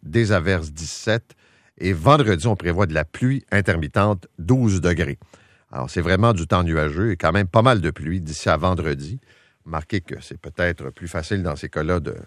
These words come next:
respecter un certain nombre de directives. Bon, alors on se retrouve ce matin,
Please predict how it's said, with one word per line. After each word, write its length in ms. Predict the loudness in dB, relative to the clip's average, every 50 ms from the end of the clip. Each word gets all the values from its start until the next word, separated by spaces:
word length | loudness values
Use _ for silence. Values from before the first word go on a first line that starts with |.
| _ -18 -16
respecter 680 | -16 -16 -16 -12 -10 -10 -10 -10 _ -4 -4 -4 -4 -8 _ _ _ _ _ _ _ _ _ _ _ _ _ _
un 80 | -20 -18
certain 380 | -12 -12 -6 -2 0 0 2
nombre 460 | 2 2 2 2 0 -2 -2 -4 -6
de 120 | -4 -4 -4
directives. 760 | -4 -2 -4 -2 -4 -4 -6 -6 -6 -6 -6 -6 -10 -16 _ _ -8
Bon, 300 | 2 4 6 6 4 2 _ _ _ _ 0
alors 220 | 6 6 8 8 6
on 80 | 4
se 80 | 4 2
retrouve 360 | 0 2 0 0 2 2 2
ce 140 | 2 0 0
matin, 360 | 2 2 2 4 2 0 0